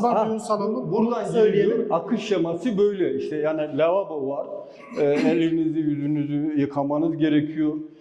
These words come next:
Speaker 1: İşte elbisenizi, personelin, e, elbisesini falan, e, değişmesi gibi. Burada banyo var, işte tuvalet var, lavabo var.
Speaker 2: Dışarıdan kimse yok. Herkesin anahtarı burada.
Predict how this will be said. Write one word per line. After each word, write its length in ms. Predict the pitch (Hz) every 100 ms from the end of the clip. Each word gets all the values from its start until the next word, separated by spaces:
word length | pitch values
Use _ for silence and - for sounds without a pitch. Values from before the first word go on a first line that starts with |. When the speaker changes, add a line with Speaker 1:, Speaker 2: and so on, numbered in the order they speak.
| -
Speaker 1:
İşte 140 | - 170
elbisenizi, 760 | 143 143 143 156 151 147 147
personelin, 840 | 147 139 143 139 135 135 139 135 135
e, 60 | 123
elbisesini 600 | 131 123 120 127 - 127
falan, 380 | - 131 131 131 131 120
e, 40 | -
değişmesi 480 | 127 120 131 117 135
gibi. 180 | 135
Burada 280 | 123 127 131
banyo 640 | 123 143 135 127 131 117 117
var, 180 | 123
işte 200 | 123 - 120
tuvalet 480 | 127 127 127 127 127
var, 160 | 123 127
lavabo 540 | 120 135 139 123 113
var. 120 | - - - - - - _ _ _
Speaker 2:
Dışarıdan 520 | 240 - 240 214 254
kimse 320 | - 247 - 220
yok. 160 | 196
Herkesin 840 | 240 214 - 202 202 214 214 214
anahtarı 600 | 226 233 208 226 196 202
burada. 540 | 220 190 208 226 -